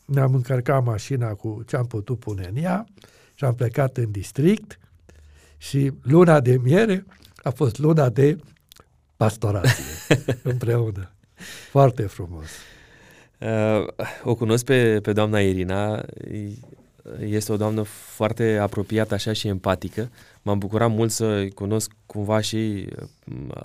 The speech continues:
Speaker 2: am cunoscut-o și pe mama o perioadă scurtă de timp. Aveți o familie foarte frumoasă.
Speaker 1: Mulțumim Domnului. Mulțumesc, Domnule, pentru familia mea.
Speaker 2: Uh, după o mie nouă sute optzeci și nouă,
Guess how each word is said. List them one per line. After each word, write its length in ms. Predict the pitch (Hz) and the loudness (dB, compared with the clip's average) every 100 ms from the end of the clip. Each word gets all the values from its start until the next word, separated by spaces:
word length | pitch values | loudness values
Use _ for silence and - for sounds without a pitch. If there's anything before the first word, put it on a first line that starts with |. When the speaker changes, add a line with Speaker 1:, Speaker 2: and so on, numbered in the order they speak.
| - | -16
Speaker 2:
am 140 | - 95 | -8 -6
cunoscut-o 360 | 98 95 - | -4 -6 -4
și 80 | 107 | -6
pe 100 | - | -2
mama 540 | 98 107 90 80 73 110 135 | 2 4 2 0 -6 -14 -16
o 120 | - | -14
perioadă 520 | - - 92 95 92 | -12 -8 -6 -4 -4
scurtă 360 | 92 - 98 90 | -6 -6 -8 -6
de 120 | 85 | -8
timp. 320 | 82 101 120 - - - - _ - - | -6 -6 -8 -10 -20 -20 -20 _ -16 -8
Aveți 260 | 98 113 | -4 -2
o 40 | 117 | 0
familie 320 | 117 117 117 | 0 2 0
foarte 260 | 107 101 95 | 0 -4 -4
frumoasă. 480 | 95 87 80 - - _ _ _ _ | -6 -6 -6 -8 -18 _ _ _ _
Speaker 1:
Mulțumim 540 | 135 120 127 127 131 | -8 -2 0 2 2
Domnului. 520 | 113 92 92 80 73 92 | 0 -2 -6 -8 -10 -10
Mulțumesc, 460 | 101 101 110 123 117 | -10 -6 -2 -2 -2
Domnule, 300 | 104 95 87 | -4 -6 -8
pentru 360 | 90 90 90 | -10 -10 -10
familia 640 | 80 90 82 82 78 67 69 _ _ | -10 -12 -10 -12 -12 -14 -16 _ _
mea. 160 | - 67 - - - - - - _ | -18 -16 -16 -20 -20 -20 -20 -20 _
Speaker 2:
Uh, 240 | - 110 110 | -4 0 2
după 200 | 185 202 | 4 6
o 80 | 190 | 6
mie 160 | 175 | 6
nouă 160 | 160 151 | 6 6
sute 220 | 147 143 | 6 4
optzeci 300 | 131 113 117 | 4 6 2
și 120 | - | 2
nouă, 380 | 101 98 82 76 | 4 4 4 0